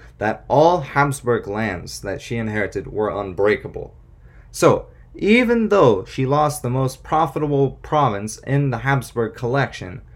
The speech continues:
it was the fact that Frederick stole a land that was rightfully hers that really ruffled her feathers. Both Frederick and Maria Theresa thought that they owned political legitimacy,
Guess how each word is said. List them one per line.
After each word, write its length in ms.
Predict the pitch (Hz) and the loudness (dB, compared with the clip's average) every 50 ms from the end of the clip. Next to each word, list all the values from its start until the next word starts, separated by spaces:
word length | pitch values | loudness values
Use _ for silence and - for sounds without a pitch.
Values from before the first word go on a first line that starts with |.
| - - - - - - - | -20 -20 -20 -20 -20 -8 0
it 180 | - 151 165 - | 2 2 2 2
was 240 | - 156 160 147 - | 0 0 0 -2 -2
the 100 | 143 139 | -4 -4
fact 440 | - - 156 143 139 131 135 - - - | 0 2 2 4 4 2 0 -4 -10 -8
that 260 | - 110 107 104 - | -4 -4 -4 -4 -4
Frederick 380 | - - 151 151 151 147 143 143 | -4 -2 0 2 2 2 0 0
stole 540 | - - - - 143 135 139 135 123 - - - | -6 -6 -2 0 2 4 4 2 2 0 -4 -4
a 100 | 104 107 | -2 0
land 340 | 107 113 127 135 135 120 | 0 2 2 0 0 0
that 80 | 107 101 | 0 0
was 180 | 101 101 92 - | 0 -2 -2 0
rightfully 400 | 123 131 123 127 - 107 101 98 | 0 0 0 -2 -4 -6 -6 -6
hers 460 | 92 - 151 151 117 95 90 - - | -4 0 2 2 2 2 0 -4 -6
that 260 | 110 113 113 - - | -4 -4 -4 -4 -6
really 460 | - 98 107 127 156 175 147 104 92 87 | -6 -2 0 2 4 4 4 4 2 2
ruffled 420 | 90 90 90 87 - 95 85 85 | 0 -2 -4 -6 -6 -10 -10 -8
her 120 | 92 87 | -8 -10
feathers. 560 | 85 - - - - - - - - - - - - - - - - - - - - - - - - - - - - - - - - - - - - | -10 -10 -12 -12 -12 -12 -14 -14 -16 -18 -20 -20 -20 -20 -20 -20 -20 -20 -20 -20 -20 -20 -20 -20 -20 -20 -20 -20 -20 -20 -20 -20 -20 -20 -20 -2 4
Both 360 | 147 170 208 208 208 - - | 6 6 6 6 4 -2 -4
Frederick 380 | - 180 180 180 185 175 - - | 0 2 4 4 2 0 -2 -2
and 180 | - 131 151 156 | 0 0 2 2
Maria 280 | 151 151 160 156 151 | 2 2 4 4 2
Theresa 600 | 143 - 143 139 131 113 101 95 113 113 - - - - | 2 2 2 4 4 4 2 2 0 -2 -4 -6 -10 -4
thought 440 | - 143 147 156 151 - - - - | 2 4 4 6 4 2 -4 -8 -4
that 240 | - 117 110 - - | -2 -2 -2 -2 0
they 340 | 120 131 143 151 143 - - | 2 2 4 2 2 0 0
owned 420 | - 123 131 131 127 120 - - - | 2 2 2 2 0 -2 -4 -8 -8
political 720 | - - 143 156 160 147 - 156 151 151 143 - - - - - - - - | -2 0 0 2 0 0 0 2 2 2 2 0 -4 -10 -20 -20 -20 -14 -6
legitimacy, 920 | - 120 113 - 123 151 139 123 98 90 90 - - - - 95 92 90 | -4 -4 -2 2 2 2 2 2 0 -4 -6 -10 -10 -8 -8 -8 -8 -8